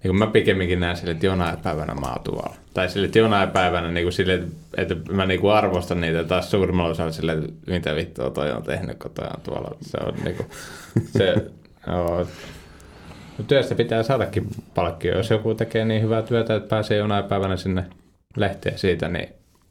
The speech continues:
Speaker 1: eikö sit pitäisi pikemminkin niinku näyttää peukkua, että se hienoa?
Speaker 2: Totta kai, kunhan ei vaan tienaa liikaa.
Speaker 1: <laughs> Niin. <clears throat> Mut tota, sitten yksi, mitä mä oon itse ainakin kohdannut,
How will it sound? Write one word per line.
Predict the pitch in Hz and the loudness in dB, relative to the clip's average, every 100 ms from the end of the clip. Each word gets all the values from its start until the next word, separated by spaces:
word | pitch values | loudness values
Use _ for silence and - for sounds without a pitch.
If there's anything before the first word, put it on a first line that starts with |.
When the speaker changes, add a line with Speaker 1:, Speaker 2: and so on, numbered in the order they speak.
| - | -16
Speaker 1:
eikö | - | -8
sit | - 90 | -4 0
pitäisi | 90 87 87 | 0 0 -2
pikemminkin | - 90 95 90 92 | -2 -2 -2 -2 -2
niinku | 92 98 | 0 0
näyttää | 90 82 80 | -2 -2 -6
peukkua, | - 78 - - 78 | -4 -6 -6 -10 -12
että | - | -10
se | - | -6
hienoa? | 85 - - - _ - - - | -4 -6 -12 -18 _ -20 -8 -6
Speaker 2:
Totta | - 82 | -4 -2
kai, | 82 | -2
kunhan | 80 87 80 | 0 0 2
ei | 82 | 2
vaan | 82 | 0
tienaa | 80 87 78 71 71 | 2 2 2 2 4
liikaa. | 80 76 - - - - - | 6 4 2 0 -4 -6 -4
Speaker 1:
<laughs> | - 95 - | 0 2 6
Niin. | 190 90 127 - - - - 95 - 160 | 6 6 4 4 2 2 2 0 6 8
<clears throat> | 156 - - - - - - - | 8 6 0 -8 -8 -10 -10 0
Mut | 110 - | 2 4
tota, | 120 120 - | 4 4 2
sitten | - 151 147 | 2 2 6
yksi, | 156 156 143 | 6 6 4
mitä | 120 113 - | 6 4 4
mä | 117 | 4
oon | 113 | 4
itse | 123 127 107 | 4 4 4
ainakin | 95 95 92 | 4 4 4
kohdannut, | 101 98 92 90 87 | 4 4 4 4 2